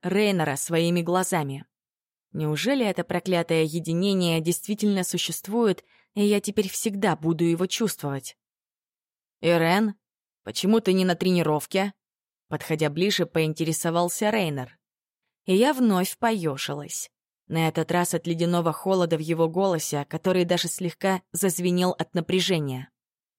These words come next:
«Это моя вина», — вступился за меня Дарк, словно не замечая напряжения, которое повисло в воздухе, заморозив всё вокруг. «Хорошо, что ты это признаёшь», —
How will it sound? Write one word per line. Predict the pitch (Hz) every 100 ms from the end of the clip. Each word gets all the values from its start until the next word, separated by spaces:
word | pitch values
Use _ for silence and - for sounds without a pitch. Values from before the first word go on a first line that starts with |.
| _ _ _ _ -
«Это | 190 196
моя | 208 214 220
вина», — | 160 156 143 127 _ _ _ _ _
вступился | - 190 180 160 - 156
за | 165
меня | 156 156 151
Дарк, | 185 190 - -
словно | - 233 220
не | 220 208
замечая | 214 220 208 185 156
напряжения, | 151 147 160 151 190 185 160
которое | - 151 160 160 156
повисло | 160 160 165 - 160
в |
воздухе, | 175 190 180 - 165
заморозив | 165 156 165 170 170
всё | - - 156
вокруг. | 160 - 175 - - _ _ _ _ _ _ _ _ _
«Хорошо, | - 180 180 196
что | - 185
ты | 190
это | 185 180
признаёшь», — | 190 180 185 185 135 -